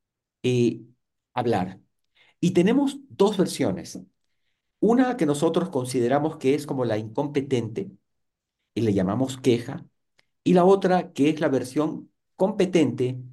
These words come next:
que le llamamos reclamo, ¿no? La queja tiene que ver con,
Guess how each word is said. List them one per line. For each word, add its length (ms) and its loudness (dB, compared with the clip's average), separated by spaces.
que 100 6
le 80 6
llamamos 680 0
reclamo, 680 -4
¿no? 220 -6
La 200 4
queja 580 2
tiene 240 6
que 140 4
ver 280 2
con, 600 0